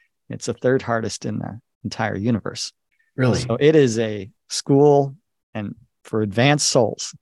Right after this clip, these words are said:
Speaker 1: You start
Speaker 2: Mm-hmm.
Speaker 1: out on easier planets where they're already living in peaceful utopian societies and you have physical lives there.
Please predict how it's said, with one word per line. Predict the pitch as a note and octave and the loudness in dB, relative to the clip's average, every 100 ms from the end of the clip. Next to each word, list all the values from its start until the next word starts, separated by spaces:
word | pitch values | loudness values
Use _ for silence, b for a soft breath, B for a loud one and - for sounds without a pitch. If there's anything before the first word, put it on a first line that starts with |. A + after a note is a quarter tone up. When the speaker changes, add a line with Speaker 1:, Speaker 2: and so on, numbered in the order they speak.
| _ | _
Speaker 1:
You | B2+ | -12
start | - C3+ C#3 | 0 4 6
Speaker 2:
Mm-hmm. | C#3 | 4
Speaker 1:
out | C3+ | 2
on | A#2+ - | -2 -4
easier | D3 D3+ C#3+ C3 | 0 2 2 0
planets | - A#2 A#2 A2+ - - _ _ _ _ - | 0 -2 -2 -4 -6 -10 _ _ _ _ -8
where | A2+ | -4
they're | A#2 C3 | 0 4
already | D#3+ D#3 D3 | 6 6 4
living | C3+ C3 A#2+ A#2 | 0 -2 -2 -6
in | A2 G#2+ A2 _ | -8 -10 -12 _
peaceful | - B2+ - A#2+ | -2 -2 0 0
utopian | A2+ A2+ A2+ A2 | 0 0 -2 -4
societies | A2 - - G#2+ G#2+ G#2+ G#2+ G2 | -6 -6 -4 -4 -4 -6 -10 -10
and | F#2+ | -12
you | G2 | -12
have | G#2 A2 | -14 -12
physical | A#2 G#2 - A2+ | -12 -12 -12 -10
lives | G2 G2+ - | -10 -10 -8
there. | F#2+ F#2 | -10 -10